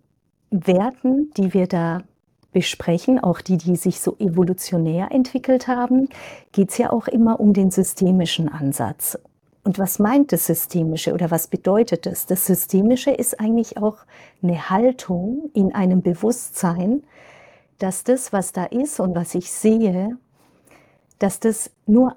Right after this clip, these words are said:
eine Möglichkeit ist, wie was ins Leben kommt. Und neben dem, was es, was ich sehe und wie ich's grad wahrnehme, gibt's aber noch ganz viele andere Gedanken oder Lösungsansätze, wie das auch sein kann.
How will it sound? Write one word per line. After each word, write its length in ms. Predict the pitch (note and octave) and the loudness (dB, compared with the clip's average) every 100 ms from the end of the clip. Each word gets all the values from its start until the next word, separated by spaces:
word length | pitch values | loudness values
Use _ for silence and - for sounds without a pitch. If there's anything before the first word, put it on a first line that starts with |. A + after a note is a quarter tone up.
| _ | _
eine 460 | - G3 A3 C4+ C#4+ | -2 0 4 4 6
Möglichkeit 880 | A3 A3 A#3 G#3+ - D#3+ F3+ E3+ - | 6 4 0 -4 -4 -4 0 -2 -2
ist, 480 | G3 - - - - _ | -6 -4 -8 -10 -20 _
wie 340 | - G3+ A3 F#3 | 0 4 6 6
was 280 | F#3 F3+ - | 4 0 -2
ins 360 | A#3 F#3+ - | 2 2 2
Leben 380 | F3 E3 D#3 D#3+ - - | 2 2 0 -6 -10 -8
kommt. 500 | F3 D#3 D#3 - - _ _ _ _ _ _ | -6 -6 -8 -18 -20 _ _ _ _ _ _
Und 280 | G#3+ F#3+ - | 2 4 4
neben 300 | G3+ G3+ F#3 | 4 4 2
dem, 260 | G3 F3+ | 2 2
was 180 | E3 - | 0 -4
es, 260 | - - - | -8 -10 -8
was 240 | - F3 - | -4 -4 -2
ich 200 | D#4+ - | -4 -4
sehe 360 | - F3 E3 E3+ | -2 2 2 2
und 220 | F#3+ F#3 | 0 4
wie 200 | A#3+ B3+ | 4 4
ich's 200 | F#3+ - | 2 -2
grad 260 | - D#3+ E3+ | -2 -2 0
wahrnehme, 720 | D#3+ D#3+ E3+ F3+ F#3+ B3 D4 - - _ _ | -2 0 0 0 0 -4 -8 -16 -20 _ _
gibt's 260 | - G#3 - | -2 -2 -2
aber 220 | G#3+ G#3+ | 0 0
noch 220 | G#3+ - | 0 -2
ganz 240 | G#3+ G#3 - | -2 -2 -2
viele 320 | A3 G3+ G3+ _ | -2 0 -4 _
andere 560 | B3 C#4+ D4+ A3 E3 E3 _ _ _ _ _ _ _ | 4 6 6 2 -2 -4 _ _ _ _ _ _ _
Gedanken 560 | G3+ G3 F3+ F3+ - | 0 2 -2 -2 -2
oder 280 | G3+ G3+ F#3 | -4 -2 0
Lösungsansätze, 920 | F3 F3+ F3+ G3+ - A3+ G#3+ A3+ B3 | 2 2 2 2 2 0 0 0 2
wie 80 | A#3 | 2
das 240 | A3+ A3 - | 0 -2 0
auch 220 | F4 - | -2 -2
sein 440 | - E3+ E3 D#3 | -4 -4 -2 -6
kann. 360 | - E3+ D#3+ | -4 -4 -4